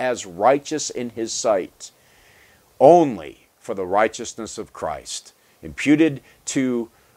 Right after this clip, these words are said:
us, imputed to me, imputed to you, and received by faith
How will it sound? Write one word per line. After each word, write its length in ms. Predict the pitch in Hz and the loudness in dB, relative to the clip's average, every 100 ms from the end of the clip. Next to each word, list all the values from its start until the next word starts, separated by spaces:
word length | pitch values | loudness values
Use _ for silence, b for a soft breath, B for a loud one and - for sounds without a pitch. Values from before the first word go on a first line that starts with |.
| - | -2
us, 560 | 101 82 - - - | 0 0 -4 -8 -8
imputed 420 | - 85 143 160 151 | -14 -4 0 0 0
to 100 | 156 | -4
me, 300 | 120 101 78 | -2 -4 -4
imputed 420 | 73 - 160 147 | -6 0 0 0
to 140 | - 127 | -4 -4
you, 320 | 98 71 - _ - | -4 -6 -14 _ -16
and 120 | 92 | -14
received 960 | 90 90 - 147 151 95 73 69 - - | -10 -6 -4 0 2 0 -6 -16 -20 -8
by 400 | 92 87 85 80 - b b b b b | 0 2 2 -2 -10 b b b b b
faith 760 | - - 113 87 78 - - | -6 4 6 6 0 -14 -20